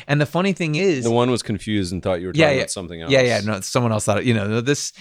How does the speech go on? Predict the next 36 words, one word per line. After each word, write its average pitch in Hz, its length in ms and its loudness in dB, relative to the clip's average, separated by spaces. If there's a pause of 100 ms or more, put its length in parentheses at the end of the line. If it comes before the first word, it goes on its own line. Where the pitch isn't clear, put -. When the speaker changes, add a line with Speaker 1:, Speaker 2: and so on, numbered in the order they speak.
(220)
Speaker 1:
it's 214 220 -8
not 247 160 2
just 160 180 0
about 110 200 4
the - 40 -12
proxy. 104 300 -8
The 107 80 -4
proxy 131 640 0
is 113 160 0
kind 120 180 2
of 113 60 2
the 110 60 0
manifestation 101 1040 -4
of, 95 420 -8
of 101 100 -8
a 101 40 -4
lot 98 260 -4
of 101 100 -12
things, 101 240 -8
but 104 220 -6
really 127 340 0
what 107 160 -2
it 101 140 -4
is, 101 240 -4
is, 95 280 -16
is 107 220 -6 (240)
having 107 300 -4
a - 20 -6
checklist 113 540 -8
like 110 160 -12
we 117 140 -8
have 107 540 -10 (120)
of 104 500 -6 (320)
corporate 120 340 -4
governance 101 440 -8
items. 92 400 -14